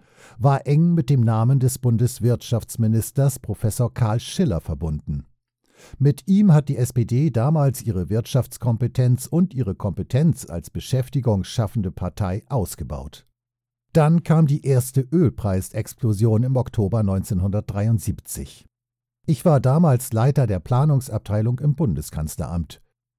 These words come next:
Wir bereiteten in Zusammenarbeit mit den anderen Abteilungen und Ressorts ein Energiesparprogramm vor.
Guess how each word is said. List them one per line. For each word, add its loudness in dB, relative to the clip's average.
Wir 4
bereiteten 2
in 2
Zusammenarbeit 0
mit -4
den -6
anderen 0
Abteilungen 0
und -8
Ressorts -4
ein -2
Energiesparprogramm -2
vor. -6